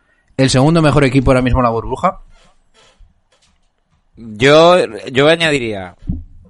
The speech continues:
Speaker 2: ¿es Jokic y Murray
Speaker 1: Claro, ahí
Speaker 2: lo
Speaker 1: está.
Speaker 2: que estam-, lo que estamos viendo ahora en estos playoffs?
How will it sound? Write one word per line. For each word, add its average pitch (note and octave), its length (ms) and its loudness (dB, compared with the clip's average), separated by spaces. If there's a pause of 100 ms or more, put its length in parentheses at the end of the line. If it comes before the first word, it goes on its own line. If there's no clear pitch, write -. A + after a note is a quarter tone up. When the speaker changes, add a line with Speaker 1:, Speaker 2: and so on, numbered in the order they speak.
(120)
Speaker 2:
¿es F3+ 580 -6 (380)
Jokic C3 440 -8 (800)
y A2+ 100 -16
Murray A#2 600 -4 (160)
Speaker 1:
Claro, G2+ 360 -4 (220)
ahí G#2 240 0
Speaker 2:
lo D3 120 4
Speaker 1:
está. B2 60 2
Speaker 2:
que C#3+ 180 2
estam-, F3 320 0
lo D3 200 -6
que C#3+ 80 -12
estamos F3 420 -8
viendo C#3+ 320 -10
ahora B2+ 260 -4
en B2 60 -18
estos A#2+ 240 -20
playoffs? B2 680 -12